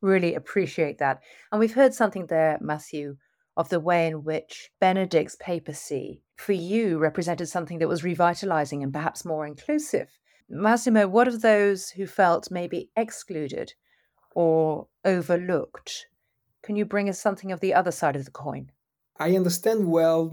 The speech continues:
Speaker 2: what Matthew just said. I moved from Italy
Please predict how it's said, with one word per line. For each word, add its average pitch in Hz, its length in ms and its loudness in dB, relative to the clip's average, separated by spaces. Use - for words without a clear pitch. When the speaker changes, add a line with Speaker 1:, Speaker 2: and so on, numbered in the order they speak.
Speaker 2:
what 147 420 0
Matthew 147 440 -6
just - 260 -4
said. 123 240 -2
I 185 140 2
moved 196 380 4
from 170 200 0
Italy 151 420 0